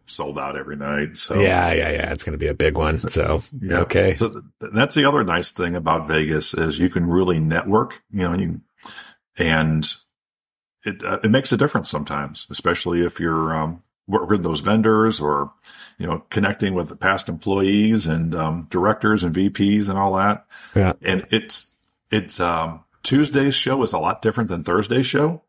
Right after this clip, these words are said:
Speaker 2: Oh, yes. <laughs>
Speaker 1: Thursday's a great day to walk around and talk to the vendors and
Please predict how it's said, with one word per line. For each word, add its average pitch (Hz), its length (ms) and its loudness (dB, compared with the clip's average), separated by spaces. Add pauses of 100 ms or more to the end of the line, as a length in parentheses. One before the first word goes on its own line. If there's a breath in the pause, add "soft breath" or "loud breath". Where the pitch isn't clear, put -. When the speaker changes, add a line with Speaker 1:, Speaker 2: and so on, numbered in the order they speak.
Speaker 2:
Oh, 110 300 4
yes. 82 460 -2 (440)
<laughs> - 480 -8
Speaker 1:
Thursday's 131 480 2
a 78 60 -2
great - 440 -4
day 82 180 -4
to 76 100 -8
walk 76 320 -2
around 80 480 0
and 76 200 -2
talk - 240 0
to - 60 -2
the 80 100 0
vendors 76 640 0
and 71 360 -8